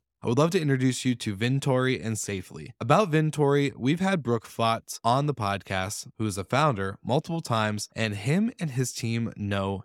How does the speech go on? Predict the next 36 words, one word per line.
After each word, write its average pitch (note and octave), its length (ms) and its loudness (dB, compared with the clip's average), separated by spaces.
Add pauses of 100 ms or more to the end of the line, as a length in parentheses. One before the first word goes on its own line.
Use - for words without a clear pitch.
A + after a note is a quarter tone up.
(100)
numbers. F2+ 540 -6
They G2+ 160 -6
know A2+ 300 4
data G#2+ 560 0
and G2+ 80 -6
they G#2+ 80 0
know G#2+ 480 0
marketing. F#2+ 640 -2 (260)
They A2+ 100 2
know C#3 200 4
how C#3+ 240 2
to B2+ 100 0
help A2+ 340 0
property B2+ 300 2
managers A#2 600 0 (100)
just A2+ 260 0
like C3+ 280 2
you G#2 260 0 (240)
scale B2+ 480 2
and A#2 180 -2
grow G#2 200 0
their G2 180 -4
business A2 480 -2
by G#2+ 160 -2
adding G2+ 320 0
more A#2 320 2
inventory, B2 800 0
A G2+ 140 -2
K A2+ 400 0
A A2+ 40 -4
more G#2 340 0
homes, A2+ 440 0 (300)
into G#2+ 180 -2
your G#2+ 300 4
rental A2+ 300 0
program G2 520 -2